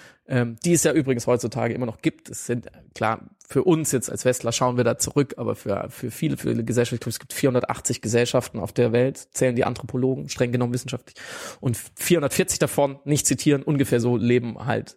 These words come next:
ähm, in irgendeiner Form der Polygamie, und dann gibt es halt sehr wenige, aber sehr große Gesellschaftsformen wie unsere, die leben monogam. Also, naja, man könnte auch sagen, es ist eigentlich noch gleichzeitig eine F-,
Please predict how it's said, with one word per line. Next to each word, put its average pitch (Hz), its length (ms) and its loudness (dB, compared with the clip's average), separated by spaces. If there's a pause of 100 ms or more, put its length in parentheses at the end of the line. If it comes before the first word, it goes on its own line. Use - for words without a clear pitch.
ähm, 113 300 -4
in 120 140 -6
irgendeiner 110 360 0
Form 120 220 -4
der 110 80 0
Polygamie, 123 560 -2
und 117 120 -6
dann 113 220 -8
gibt - 180 -6
es - 100 -8
halt 113 160 -4
sehr 120 240 2
wenige, 139 420 4
aber 113 140 -2
sehr 117 160 2
große 160 320 2
Gesellschaftsformen 123 680 -4
wie 120 80 -8
unsere, 131 340 -2 (440)
die 127 60 2
leben 127 200 4
monogam. 117 460 2
Also, 123 380 0
naja, 156 120 4
man 160 120 2
könnte 160 280 2
auch 123 140 2 (120)
sagen, 123 280 0
es 113 100 -4
ist 113 120 0
eigentlich 113 260 -2
noch 107 140 -10
gleichzeitig 110 560 -2 (140)
eine - 160 -10
F-, - 200 -16